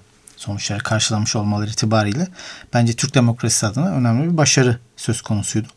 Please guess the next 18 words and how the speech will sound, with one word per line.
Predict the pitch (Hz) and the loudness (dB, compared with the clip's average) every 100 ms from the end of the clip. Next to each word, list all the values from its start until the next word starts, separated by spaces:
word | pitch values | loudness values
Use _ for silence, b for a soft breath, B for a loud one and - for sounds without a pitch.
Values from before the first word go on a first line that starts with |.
| - B B B | -20 B B B
Tabii | - 123 123 139 - | 0 2 0 -4 -2
bir | 147 | 4
şeyin | - 135 120 | 6 6 6
daha | 110 | 4
altını | 98 95 104 | 2 -2 -4
çizmek | 95 101 101 - | -4 -2 -4 -6
gerekiyor. | 98 90 - 147 180 131 | -10 -10 -8 -6 -6 -6
Katılım | 120 117 - 127 113 - | -2 -2 0 -2 -2 -8
oranları. | 110 104 95 95 110 143 - B B B B 127 | -8 -6 -4 -6 -6 -10 -14 B B B B -4
E, | 117 117 120 | -2 -2 -2
resmi | 117 - 117 | -2 0 2
rakamlarla | 110 - 110 110 104 107 | 0 2 2 2 2 0
yüzde | 131 113 | 0 0
seksen | - 117 - 117 | 2 0 2 2
yedinin | 113 123 127 | 4 4 2
üzerinde | 110 101 101 139 147 | 0 -2 -2 -2 -2
bir | 147 - | -4 -2
katılım | 123 120 131 | -2 2 2